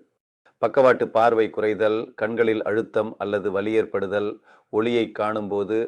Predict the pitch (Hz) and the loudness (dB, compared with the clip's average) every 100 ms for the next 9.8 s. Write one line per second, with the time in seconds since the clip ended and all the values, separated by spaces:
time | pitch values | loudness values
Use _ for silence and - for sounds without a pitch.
0 | - 101 107 131 113 101 101 101 101 98 | -4 -6 0 0 0 -2 -4 -4 -4 -4
1 | 107 - _ _ 113 113 120 98 101 104 | -4 -8 _ _ -4 0 0 0 0 0
2 | 101 101 110 113 - 98 107 104 98 92 | -2 -4 -6 -8 -8 -6 -4 -4 -4 -4
3 | 101 98 110 - _ _ _ _ - 113 | -2 -2 -4 -10 _ _ _ _ 0 2
4 | 120 110 110 - 190 - - 113 127 127 | 4 2 0 -2 -8 -10 -2 2 4 2
5 | 123 110 110 110 107 117 139 - 110 123 | 2 2 2 2 4 2 -2 -6 -2 -2
6 | 107 107 104 107 - 110 107 101 98 110 | 0 -2 0 -2 -2 -6 -4 -6 -6 -4
7 | 101 101 98 98 90 113 - _ _ _ | -6 -6 -6 -6 -4 -4 -6 _ _ _
8 | _ _ 110 123 127 110 120 123 113 110 | _ _ -2 2 4 4 4 2 0 0
9 | 110 104 98 - 104 101 98 82 | -2 -4 -6 -8 -8 -6 -8 -8